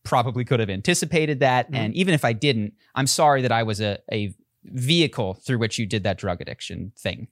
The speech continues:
Speaker 2: Mm-hmm.
Speaker 1: The question is where, so if drug addiction is over here, and then over here is, like, you know, I invited her over to play board games, <laughs> you know,
Speaker 2: Yeah,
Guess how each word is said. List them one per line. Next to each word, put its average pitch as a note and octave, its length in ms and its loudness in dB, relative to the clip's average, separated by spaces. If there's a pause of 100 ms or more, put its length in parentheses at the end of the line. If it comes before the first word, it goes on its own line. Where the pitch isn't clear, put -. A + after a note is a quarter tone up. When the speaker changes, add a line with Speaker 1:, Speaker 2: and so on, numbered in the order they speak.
Speaker 2:
Mm-hmm. B2+ 140 4 (400)
Speaker 1:
The A#2 60 -2
question G3 300 2
is C#3 120 2
where, D3 240 2
so B2 120 0
if G#2+ 80 -2
drug F#3 220 2
addiction F3+ 260 0
is C3 80 2
over A2 200 2
here, A#2 340 2
and A#2 160 0
then A#2 60 4
over A2+ 120 0
here A#2+ 140 2
is, G#2 100 0
like, G2+ 300 0 (540)
you A2+ 80 0
know, G#2+ 80 4
I E2+ 80 2
invited A2+ 320 2
her A#2 100 4
over A2 160 2
to G2+ 60 -2
play A2 200 0 (140)
board G#2 220 0
games, - 300 -10 (260)
<laughs> - 260 0
you G3+ 280 4
know, - 60 2
Speaker 2:
Yeah, B2+ 120 4